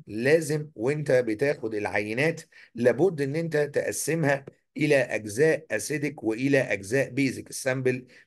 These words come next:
بيبقى فيه حاجات حمضيه وحاجات قاعديه، ومعظم الحاجات بتبقى اكسكريتد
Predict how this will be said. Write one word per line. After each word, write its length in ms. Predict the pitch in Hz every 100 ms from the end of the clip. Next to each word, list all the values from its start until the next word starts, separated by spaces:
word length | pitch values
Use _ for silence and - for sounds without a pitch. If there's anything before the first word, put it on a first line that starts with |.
| -
بيبقى 340 | 120 135 117
فيه 160 | 131 131
حاجات 380 | 120 113 127 127
حمضيه 520 | 110 104 135 143 135
وحاجات 500 | 117 - 117 127 123
قاعديه، 760 | - 101 90 104 139 160 156 - _ _ -
ومعظم 1600 | 123 131 151 156 151 - 123 123 117 117 120 123 170 170 147 131
الحاجات 520 | 117 - 117 135 151
بتبقى 380 | 120 113 135 117
اكسكريتد 1160 | 117 - 117 - - 120 156 165 165 151 170 165